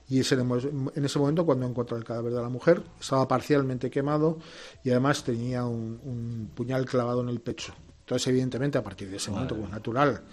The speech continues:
Speaker 1: ya interviene el grupo de homicidios de, de la Policía Nacional, también ap-, acude la local, como es natural también en este tipo de, de sucesos,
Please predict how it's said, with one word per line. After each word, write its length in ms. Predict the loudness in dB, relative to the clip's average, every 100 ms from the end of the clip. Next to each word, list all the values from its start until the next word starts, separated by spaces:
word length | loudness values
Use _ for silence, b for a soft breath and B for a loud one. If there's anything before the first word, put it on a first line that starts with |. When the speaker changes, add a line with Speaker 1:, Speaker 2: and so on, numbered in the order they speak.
| B B -2
Speaker 1:
ya 140 | 0
interviene 480 | 2 0 -4 -4 -4
el 60 |
grupo 240 | -6 -4 -4
de 60 |
homicidios 540 | -4 -4 -4 -2 -2 -4
de, 380 | -6 -4 -6 -6
de 180 | -8
la 80 | -10
Policía 380 | -10 -12 -8 -8
Nacional, 400 | -6 -2 2 2
también 240 | 0 -6
ap-, 260 | -8 -8 -6
acude 320 | -4 0 0
la 100 | 2
local, 360 | 0 4 2 2 B B B
como 280 | -12 -8 -6
es 160 | -6 -8
natural 320 | -8 -4 -4
también 260 | -4 -8 -8
en 80 |
este 220 | -8 -8 -10
tipo 200 | -8 -8
de, 460 | -8 -8 -10 -12
de 180 | -12 -14
sucesos, 540 | -10 -4 -2 -2 -4